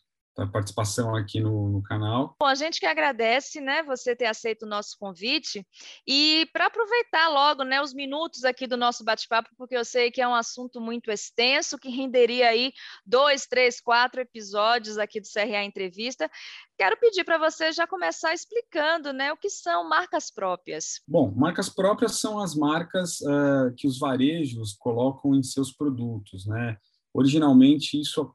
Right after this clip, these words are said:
Speaker 1: começou lá no século, início do século vinte na Europa, nos Estados Unidos.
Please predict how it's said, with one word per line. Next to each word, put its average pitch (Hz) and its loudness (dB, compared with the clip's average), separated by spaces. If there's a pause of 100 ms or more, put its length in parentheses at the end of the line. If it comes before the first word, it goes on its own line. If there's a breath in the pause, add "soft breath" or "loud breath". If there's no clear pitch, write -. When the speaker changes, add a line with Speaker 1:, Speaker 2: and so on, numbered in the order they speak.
(160)
Speaker 1:
começou 135 2
lá 135 2
no 120 2
século, 117 -4 (320)
início 127 6
do 139 -6
século 135 4
vinte 131 6
na 127 4
Europa, 123 -2
nos 117 -8
Estados 110 -6
Unidos. 147 2